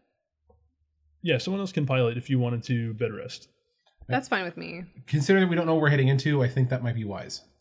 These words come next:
Speaker 2: Yeah, I can take two hit points per day and be
Speaker 3: Okay.
Speaker 2: fair.
Speaker 1: All right.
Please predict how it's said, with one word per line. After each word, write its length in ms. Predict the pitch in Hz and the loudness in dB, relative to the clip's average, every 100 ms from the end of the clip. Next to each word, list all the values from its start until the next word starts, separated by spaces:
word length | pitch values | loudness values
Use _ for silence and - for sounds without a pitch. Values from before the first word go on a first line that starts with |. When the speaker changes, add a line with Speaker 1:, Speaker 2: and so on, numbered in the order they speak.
| _ _ - | _ _ -6
Speaker 2:
Yeah, 240 | 180 - | -4 -2
I 160 | - 220 | -2 -2
can 160 | 240 240 | 0 0
take 220 | 226 - | -2 -4
two 160 | - | -8
hit 160 | 185 165 | -8 -8
points 180 | 170 165 | -12 -14
per 140 | 175 | -12
day 180 | 160 151 | -8 -8
and 160 | 156 160 | -8 -8
be 480 | 156 156 156 156 _ _ _ | -8 -6 -8 -10 _ _ _
Speaker 3:
Okay. 180 | 123 104 - _ _ - | -14 -14 -16 _ _ -4
Speaker 2:
fair. 380 | 180 156 165 - _ _ _ _ _ _ _ _ _ _ - - | -2 -2 -6 -12 _ _ _ _ _ _ _ _ _ _ -10 -4
Speaker 1:
All 80 | |
right. 240 | 143 123 | -2 -2